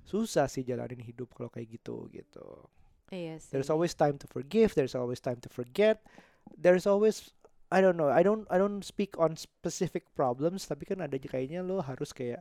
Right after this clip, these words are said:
Speaker 1: ya udah nerima aja, liatin hidup lo mau bawa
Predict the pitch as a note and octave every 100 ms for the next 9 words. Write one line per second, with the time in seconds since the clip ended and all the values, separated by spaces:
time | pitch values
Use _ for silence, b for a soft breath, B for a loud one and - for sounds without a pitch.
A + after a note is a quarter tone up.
0 | - _ _ _ _ A#2+ C3 D3 C3+ B2+
1 | B2+ A2+ C3 C#3 B2+ A#2+ B2 B2+ - D3
2 | D#3 D3+ _ - C3 B2+ - - D#3 E3
3 | C3 B2 A#2+ B2 C3 B2+